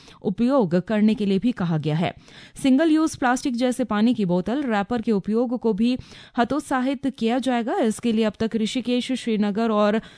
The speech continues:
रुद्रप्रयाग में प्रशिक्षण कार्यक्रम हो चुके हैं और उत्तरकाशी,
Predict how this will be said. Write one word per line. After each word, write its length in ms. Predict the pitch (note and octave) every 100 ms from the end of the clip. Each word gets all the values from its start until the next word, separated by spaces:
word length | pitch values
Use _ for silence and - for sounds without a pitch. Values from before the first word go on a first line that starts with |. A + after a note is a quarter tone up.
| - A3
रुद्रप्रयाग 540 | B3+ D4 B3+ G#3 F3+
में 100 | F3
प्रशिक्षण 480 | F3 B3 C4 - A3
कार्यक्रम 400 | F3+ E3 D#3+ F#3+
हो 180 | F#3+ F#3+
चुके 260 | F3+ A#3 B3+
हैं 140 | D4+
और 200 | F#4+ G#3+
उत्तरकाशी, 540 | F#3+ A#3 A#3 A#3+ C4+